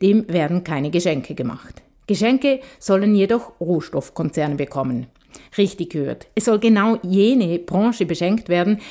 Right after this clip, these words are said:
die von der Krise bereits massiv profitiert hat. Das Geschenk heißt Tonnage Tax,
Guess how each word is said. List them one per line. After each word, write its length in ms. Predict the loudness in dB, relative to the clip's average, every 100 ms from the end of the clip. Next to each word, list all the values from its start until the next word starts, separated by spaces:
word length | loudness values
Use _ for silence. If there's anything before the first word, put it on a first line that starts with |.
| -4
die 80 | 0
von 160 | 2
der 100 | 2
Krise 320 | 2 0 0 -2
bereits 380 | -2 -2 -2
massiv 480 | 0 0 0 -6 -4
profitiert 580 | -2 0 0 -2 -4 -6
hat. 280 | -10 -12 -20 _ -8
Das 160 | -4 -2
Geschenk 420 | 0 2 0 -2
heißt 380 | -4 -4 -6 -18 _
Tonnage 400 | -4 -4 -4 -8
Tax, 420 | -10 -10 -12 -16